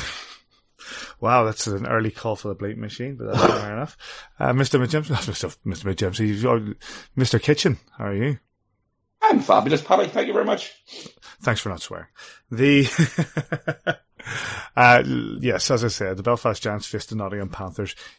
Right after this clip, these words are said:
Speaker 1: in the playoff quarter-finals, and for the first time in a number of seasons,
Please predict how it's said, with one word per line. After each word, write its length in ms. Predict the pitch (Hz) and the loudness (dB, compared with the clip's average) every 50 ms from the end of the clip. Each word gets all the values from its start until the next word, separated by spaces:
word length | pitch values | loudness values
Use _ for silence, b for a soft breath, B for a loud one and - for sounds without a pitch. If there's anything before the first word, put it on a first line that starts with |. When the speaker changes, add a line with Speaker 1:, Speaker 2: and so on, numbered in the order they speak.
| B - | B -8
Speaker 1:
in 300 | 107 107 104 104 113 - - | -6 -4 -4 -4 -4 -4 -6
the 140 | 104 107 | -8 -8
playoff 800 | 107 - - - 104 95 98 98 95 95 95 90 - - - - - _ _ _ _ _ _ | -8 -8 -10 -8 -6 -6 -4 -4 -4 -6 -6 -8 -10 -12 -14 -16 -18 _ _ _ _ _ _
quarter-finals, 1080 | - - - 98 95 90 95 101 - - - - - 110 95 95 104 117 117 107 - - | -16 -10 -6 -4 -4 -2 -4 -4 -6 -8 -12 -12 -8 -6 -6 -4 -2 -2 -2 -4 -4 -6
and 100 | 107 95 | -8 -8
for 120 | - - | -8 -10
the 80 | 101 95 | -10 -8
first 280 | - - 123 110 - | -6 -6 -6 -6 -6
time 240 | - 120 113 107 107 | -4 -4 -4 -2 -4
in 80 | 107 107 | -4 -2
a 60 | 110 | -2
number 160 | 117 110 117 | -2 0 0
of 80 | 113 - | -2 -2
seasons, 340 | - 127 117 110 117 117 | -2 -2 -2 -2 -4 -6